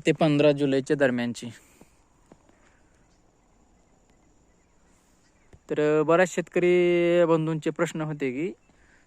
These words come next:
तुम्ही आता जो रासायनिक खताचा डोस टाकला प्लॉटला, त्यामध्ये काय टाकलं?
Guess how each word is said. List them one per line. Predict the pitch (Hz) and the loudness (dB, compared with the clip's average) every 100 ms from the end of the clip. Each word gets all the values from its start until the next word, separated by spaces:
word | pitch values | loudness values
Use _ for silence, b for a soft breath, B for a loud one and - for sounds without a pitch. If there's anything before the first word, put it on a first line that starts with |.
| b - | b -8
तुम्ही | 156 | -4
आता | 156 160 175 | -2 0 0
जो | 160 175 180 180 - - | 0 2 2 0 -4 -6
रासायनिक | - 165 160 170 170 | 0 0 0 -4 -4
खताचा | - 156 147 165 | -6 -6 -4 -4
डोस | 160 160 - | -2 -4 -2
टाकला | 151 143 | -4 -2
प्लॉटला, | 127 - 120 117 170 | -4 -4 -6 -4 -4
त्यामध्ये | 180 _ - 147 147 143 | -6 _ -6 -4 -2 -4
काय | 139 160 | 0 2
टाकलं? | 139 113 135 | 0 -4 -8